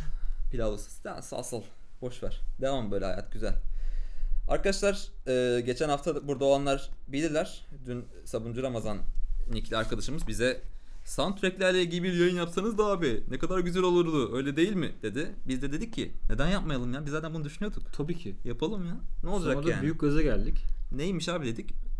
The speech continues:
Speaker 1: Sonra bir baktık soundtrack'lere. O kadar çok soundtrack var ki sevdiğimiz.
Speaker 2: Evet.
Speaker 1: Liste yapamıyoruz zaten.
Speaker 2: Yapamıyoruz. O yüzden, e, şu an, e, en şey hissettiğim şarkıları koydum ben net.
Speaker 1: Nasıl?
Speaker 2: Hmm.
Speaker 1: Ne hissettiğin?
Speaker 2: En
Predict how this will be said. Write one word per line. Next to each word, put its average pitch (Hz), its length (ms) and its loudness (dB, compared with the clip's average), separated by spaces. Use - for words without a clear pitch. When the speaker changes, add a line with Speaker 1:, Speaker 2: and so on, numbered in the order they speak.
Speaker 1:
Sonra 180 220 0
bir - 80 -2
baktık 170 220 2
soundtrack'lere. 131 420 2
O 143 60 -2
kadar 151 140 0
çok 165 160 0
soundtrack 160 360 2
var 233 120 0
ki - 100 -8
sevdiğimiz. 139 480 -4
Speaker 2:
Evet. 156 320 0
Speaker 1:
Liste 139 220 2
yapamıyoruz 117 400 0
zaten. 95 220 -2
Speaker 2:
Yapamıyoruz. 196 560 0
O 139 100 2
yüzden, 160 260 0
e, 117 400 -4
şu - 280 0
an, 151 180 -4
e, 110 60 -6
en 135 340 0
şey 123 220 -6
hissettiğim 123 560 -6
şarkıları 135 400 -4
koydum 101 320 -4
ben 92 160 -2
net. - 240 -2
Speaker 1:
Nasıl? 98 240 -10
Speaker 2:
Hmm. 101 220 -8
Speaker 1:
Ne 98 80 -4
hissettiğin? 98 460 -8
Speaker 2:
En 104 200 -14